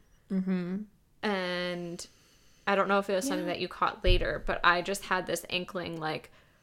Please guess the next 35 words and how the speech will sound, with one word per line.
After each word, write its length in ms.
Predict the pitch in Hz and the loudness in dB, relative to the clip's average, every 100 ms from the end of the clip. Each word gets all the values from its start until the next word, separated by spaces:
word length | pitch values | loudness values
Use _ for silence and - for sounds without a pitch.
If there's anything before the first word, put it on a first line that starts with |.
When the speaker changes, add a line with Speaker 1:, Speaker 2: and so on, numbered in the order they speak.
| _ _ _ - 196 | _ _ _ -8 0
Speaker 2:
why 220 | 190 196 | 6 10
Speaker 1:
So 400 | 254 233 220 214 | 10 10 8 6
Speaker 2:
is 60 | |
she 140 | 233 220 | 4 2
making 500 | 196 190 262 214 185 | 2 2 4 4 4
Speaker 1:
<clears throat> 120 | 190 | 2
Speaker 2:
her 280 | 202 185 180 | 0 2 2
this 120 | 170 | 4
Speaker 1:
Yeah. 160 | - - - | 4 2 -4
Speaker 2:
tea? 200 | - 196 | -6 0
Speaker 1:
Okay, 220 | 196 175 | 2 2
Speaker 2:
Like, 160 | - - | 2 0
Speaker 1:
cool. 40 | - | 2
Speaker 2:
yes, 220 | 185 - | 0 0
I 60 | 175 | 0
know 40 | |
Speaker 1:
So 180 | 175 302 | 4 8
what 100 | 277 | 8
Speaker 2:
that 80 | 214 | 8
Speaker 1:
was 140 | 349 | 6
your 160 | 320 311 | 4 2
thoughts? 320 | - - 233 | 0 2 4
Speaker 2:
Diana 260 | 185 175 170 | 4 4 4
loves 300 | 170 170 180 | 4 4 4
Speaker 1:
What, 180 | 170 190 | 4 4
what, 160 | 185 | 4
Speaker 2:
tea, 220 | 170 170 180 | 4 0 -2
but 120 | 185 | 2
this 120 | 185 | 4
Speaker 1:
what 80 | 185 | 4
Speaker 2:
seems 280 | 208 190 185 190 | 2 -2 -4 -2
more 180 | 180 | 0
than 140 | 180 170 | 0 -2
just, 260 | 165 175 | -4 -4
like, 160 | 180 | -4